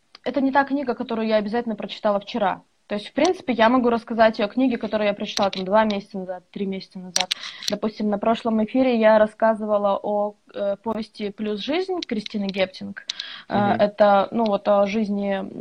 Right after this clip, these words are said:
Speaker 1: молодого человека, который был рожден с вич-статусом положительным у нас здесь, в России. Э,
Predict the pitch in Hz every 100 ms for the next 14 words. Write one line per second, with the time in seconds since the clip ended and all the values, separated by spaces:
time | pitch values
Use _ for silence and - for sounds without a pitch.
0 | 208 208 208 208 202 - 208 202 202 196
1 | 190 196 208 208 196 190 196 214 202 202
2 | 196 185 190 - - 196 202 - - 196
3 | 190 - 214 254 - _ - 220 226 220
4 | 214 208 202 214 208 208 - 196 196 -
5 | 190 - 202 190 _ - - - - -
6 | - - 104 190 190 98